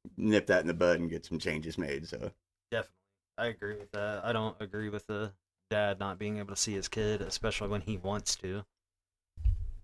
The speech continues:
Speaker 1: Yeah. <laughs> That's the thing, that, like, that, you're, you're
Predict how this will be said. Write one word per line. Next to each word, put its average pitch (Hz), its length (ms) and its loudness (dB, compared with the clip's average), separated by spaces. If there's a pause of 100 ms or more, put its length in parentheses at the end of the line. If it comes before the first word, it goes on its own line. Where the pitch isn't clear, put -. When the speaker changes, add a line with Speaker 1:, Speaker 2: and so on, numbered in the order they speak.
(960)
Speaker 1:
Yeah. 123 120 2 (400)
<laughs> - 460 -10
That's - 240 -2
the 101 120 2
thing, 139 200 2
that, - 300 -4
like, - 180 -8
that, - 160 -4 (1040)
you're, 117 160 -6
you're 104 200 0